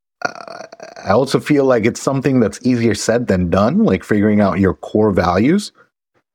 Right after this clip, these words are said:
And in this instance, we're specifically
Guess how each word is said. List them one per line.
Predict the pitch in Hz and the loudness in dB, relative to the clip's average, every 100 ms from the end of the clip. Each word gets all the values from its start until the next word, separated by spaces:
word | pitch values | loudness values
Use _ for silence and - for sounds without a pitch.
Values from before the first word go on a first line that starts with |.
| _ - | _ -16
And | - 80 76 - | -12 -10 -12 -6
in | 120 113 | 0 2
this | 135 151 | 2 0
instance, | 123 - 107 - | -2 0 0 2
we're | 98 - - | -2 -4 -20
specifically | - - 87 87 85 85 | -8 -4 -2 -2 -2 -2